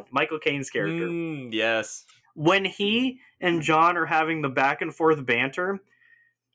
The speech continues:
Speaker 1: poor dear old Michael Caine is so old. I love him so much, but he's, he's getting there. He's getting to the point where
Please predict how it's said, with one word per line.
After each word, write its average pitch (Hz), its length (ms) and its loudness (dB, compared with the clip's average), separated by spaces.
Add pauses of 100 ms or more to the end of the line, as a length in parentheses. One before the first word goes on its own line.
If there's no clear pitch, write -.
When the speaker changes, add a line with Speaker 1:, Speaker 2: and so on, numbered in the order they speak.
(100)
Speaker 1:
poor 226 360 4
dear 165 400 2
old 175 200 4
Michael 156 340 0
Caine 110 460 -6 (140)
is 131 260 0
so 160 220 2 (140)
old. 117 460 0 (300)
I 139 200 2
love 196 300 2
him 170 200 -2
so 170 400 0
much, 156 400 0
but 156 200 2 (560)
he's, 185 440 0
he's 202 340 2
getting 214 400 2
there. 139 360 4
He's 185 280 -4
getting 185 300 2
to 180 80 -8
the 170 100 0
point 160 360 -2
where 147 320 2